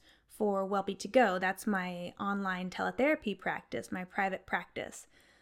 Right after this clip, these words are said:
So definitely every year I always develop long-range goals. So it's a great skill to get into the habit of creating your own long-term goals.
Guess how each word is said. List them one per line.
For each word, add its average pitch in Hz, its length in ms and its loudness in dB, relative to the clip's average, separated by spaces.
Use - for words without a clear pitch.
So 226 240 0
definitely 277 920 4
every 233 340 4
year 240 340 6
I 196 220 2
always 220 440 4
develop 214 420 2
long-range 196 760 -2
goals. 277 460 4
So 254 280 2
it's 247 220 -2
a 247 40 0
great 247 460 -2
skill 233 640 0
to 240 220 0
get 226 220 4
into 240 180 4
the 220 80 4
habit 254 500 4
of 202 240 4
creating 220 420 6
your 196 240 0
own 320 280 6
long-term 180 600 0
goals. - 520 -2